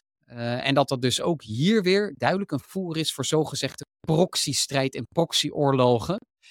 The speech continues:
die de strijd tussen de islam en het jodendom dan ook eigenlijk logisch straffen. Dus wil jij vooral bevestiging hebben dat deze podcast gaat over de strijd tussen het jodendom en de islam, dan raad ik je van harte aan om te stoppen met luisteren.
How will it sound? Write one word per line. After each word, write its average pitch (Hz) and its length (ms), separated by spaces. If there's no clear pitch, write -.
die 131 500
de - 160
strijd 156 540
tussen 131 380
de 131 340
islam 123 680
en 131 160
het 107 180
jodendom 165 640
dan 139 160
ook 143 100
eigenlijk 123 300
logisch 131 420
straffen. - 380
Dus 135 400
wil 139 200
jij 165 120
vooral 170 220
bevestiging 143 640
hebben 135 260
dat 123 180
deze 143 360
podcast - 460
gaat 139 240
over 139 240
de 113 80
strijd 147 400
tussen 135 220
het 127 140
jodendom 151 520
en 139 140
de 139 60
islam, 135 520
dan 131 140
raad 143 240
ik 143 80
je 131 120
van 127 120
harte 147 300
aan 135 240
om 120 80
te - 80
stoppen 147 300
met 120 140
luisteren. 170 540